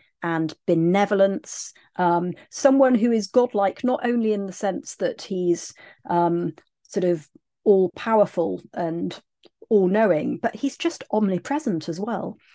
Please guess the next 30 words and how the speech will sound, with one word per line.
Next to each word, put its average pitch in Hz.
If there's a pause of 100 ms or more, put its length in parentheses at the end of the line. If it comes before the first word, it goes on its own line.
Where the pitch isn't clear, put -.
(180)
And 220
so 240
when 226
you, 226 (180)
uh, -
see, 226
uh, 185 (160)
what 226
there 208
was 226
at 208
the -
time, 175
you 208
look 233
at -
the, 190 (540)
the 185 (280)
matchboxes 175 (500)
and 180 (300)
the 190
quilts - (140)
and 190
the 208
basins 190 (560)
and 202 (480)
towels 196
and - (280)
mirrors 240
and 185